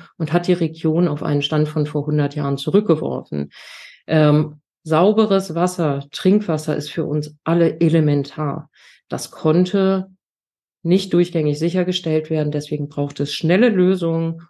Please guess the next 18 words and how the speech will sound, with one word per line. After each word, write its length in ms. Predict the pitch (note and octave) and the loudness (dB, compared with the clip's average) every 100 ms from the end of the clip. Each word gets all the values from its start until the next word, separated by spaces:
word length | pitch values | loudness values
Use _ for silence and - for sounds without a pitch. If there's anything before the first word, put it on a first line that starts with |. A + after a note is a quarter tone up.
| _ - | _ -8
Und 100 | D3 | -8
das 140 | - | -4
konnte 280 | D#3+ D3+ D3+ | -2 -2 0
sichergestellt 720 | C#3+ D3 D#3 D3+ D3+ C#3+ C#3+ | -2 -2 -2 -2 -2 -2 -2
werden 240 | C#3+ C#3 | -4 -4
durch 240 | C#3 C3 C3+ | -6 -6 -6
eine 180 | C3 C3+ | -6 -2
technische 460 | G3 G#3+ A3 F#3 | 0 0 0 0
Anlage, 560 | D3+ D3+ D3 D3 D3 D3 - _ | 0 0 0 0 -2 -4 -8 _
die 120 | - - | -14 -6
eigentlich 840 | - D3+ G3+ G#3 G#3 E3+ E3 - _ | 2 4 6 4 2 -2 -2 -10 _
für 520 | - D#3 D3+ D3+ D3+ - _ _ | -4 2 4 2 -2 -16 _ _
Entwicklungszusammenarbeit, 1500 | C#3+ C#3+ C#3+ C#3+ C3+ - C#3+ C#3 B2+ C3 - C3 C3 B2 - | -4 -2 -2 -2 -4 -6 -4 -4 -6 -6 -6 -6 -6 -8 -8
also 180 | B2+ | -8
den 200 | C3 C3 | -6 -6
globalen 520 | B2 B2+ C3+ D3+ F3+ F3 | -6 -8 -2 2 4 2
Süden, 380 | E3 C#3+ C#3+ C3+ - | 0 -4 -4 -6 -6
Regionen 720 | C#3+ - D#3 F#3+ F#3+ F#3 | -6 -2 2 4 2 0